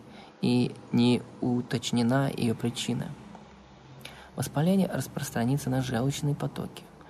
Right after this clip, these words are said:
желчный пузырь и на печень. Или оно может захватить потоки поджелудочной железы и саму железу. Если не изменить образ жизни пациента,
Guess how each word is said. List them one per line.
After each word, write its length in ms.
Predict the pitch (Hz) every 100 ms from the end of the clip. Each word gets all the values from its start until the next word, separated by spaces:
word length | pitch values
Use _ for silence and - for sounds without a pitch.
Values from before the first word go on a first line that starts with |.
| - -
желчный 460 | 117 117 123 127
пузырь 440 | 127 135 135 143 -
и 80 | 143
на 120 | 135
печень. 400 | 131 110 107 - - - - - - - - - - - - - - - - -
Или 120 | 175 170
оно 200 | 175 185
может 300 | 156 156 151
захватить 420 | 151 143 143 139
потоки 380 | - - 131 139
поджелудочной 680 | 127 139 123 127 135 135
железы 520 | 131 139 139 123 143 - -
и 80 | -
саму 340 | - 110 107 147
железу. 460 | 71 60 - - - - - - - - - - -
Если 240 | 123 120
не 120 | 120 120
изменить 360 | 123 120 120
образ 320 | - 117 117
жизни 240 | 120 123 117
пациента, 600 | - - 131 143 -